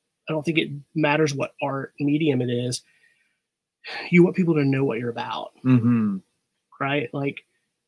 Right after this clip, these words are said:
Speaker 1: and th-, 'cause they're not there when you write the poetry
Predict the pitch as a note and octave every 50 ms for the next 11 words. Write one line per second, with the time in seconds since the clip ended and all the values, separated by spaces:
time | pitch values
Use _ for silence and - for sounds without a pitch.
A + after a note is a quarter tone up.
0 | _ _ _ _ _ _ _ _ _ _ _ _ _ _ _ _ _ _ - D#3+
1 | E3+ G#3+ - F#3 F3 E3+ A#3 A#3+ F#3 C3 - - C#3+ D3 D3 D3+ D#3 C#3+ C#3 C3+
2 | C3 C3 C3 B2+ B2+ B2+ B2+ B2+ B2 B2+ B2 B2 - _ _ - - - B2 B2+
3 | B2+ C3 C3 B2 C3+ B2+ - - B2 A#2+ A#2+ A#2+ - - B2 A#2+ A#2+ A#2+ A#2 -